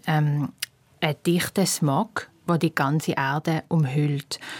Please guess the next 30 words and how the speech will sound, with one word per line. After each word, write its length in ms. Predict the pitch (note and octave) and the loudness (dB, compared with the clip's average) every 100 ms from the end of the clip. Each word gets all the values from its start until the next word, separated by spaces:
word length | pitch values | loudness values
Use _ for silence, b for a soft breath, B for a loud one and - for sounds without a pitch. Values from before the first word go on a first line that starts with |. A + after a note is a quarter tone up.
| B B | B B
Und 180 | - F3+ | 0 2
das 160 | F3 F3 | 2 2
hat 140 | E3 | 0
eben 180 | D#3+ D#3 | 0 0
die 80 | F3 | 0
Auswirkung, 500 | F#3+ F3+ F#3 F#3 F#3 | 0 2 0 0 -4
dass 220 | D#3 - | -4 -4
kein 240 | - D3+ C#3 | -2 -2 -2
Sonnenlicht 800 | - D3+ E3 G3 G#3 G3+ - - | 0 2 4 2 0 -2 -6 -2
mehr 140 | F3 | 0
durchkommt, 840 | D3+ D#3+ E3+ G#3+ - G#3 A3 C4+ - - | 2 0 0 -2 -2 2 4 2 0 -4
kaum 280 | - G3 F#3+ | 2 6 6
mehr 100 | F3 | 4
Sonnenlicht 540 | F#3+ F#3+ F#3+ F#3+ - - | 2 2 2 0 -2 0
durchkommt 560 | F#3+ G3 - F#3+ F#3+ B B B B - | 0 0 0 0 0 B B B B 0
und 140 | E3 | 2
dass 140 | D#3+ | 2
fast 360 | - D#3+ E3 - | 2 0 0 -2
alle 300 | C#3+ D3+ D#3+ | -2 0 0
Pflanzen 720 | - D#3+ C#3 D3 E3 - E3 - | -2 -2 0 2 2 2 0 0
und 240 | E3 D#3 | 0 0
auch 100 | D3+ D3 | 0 -2
Tierarten 880 | F3 F3+ G#3 - C#3 C#3+ - D#3+ D#3+ B B B - | 0 2 0 -2 -4 -4 0 -2 -2 B B B 0
ausgestorben 680 | F#3 - - G3 F3+ F#3+ F#3+ | 2 2 -2 2 2 2 0
sind. 340 | - G3 G#3+ B B B B B | 2 2 2 B B B B B
Das 240 | E3+ - D#3 | 0 2 2
heisst, 280 | D#3+ D3+ E3 | 2 0 -4
es 100 | - | -2
gibt 220 | D#3+ D3 | 0 0
eine 180 | C#3 | -2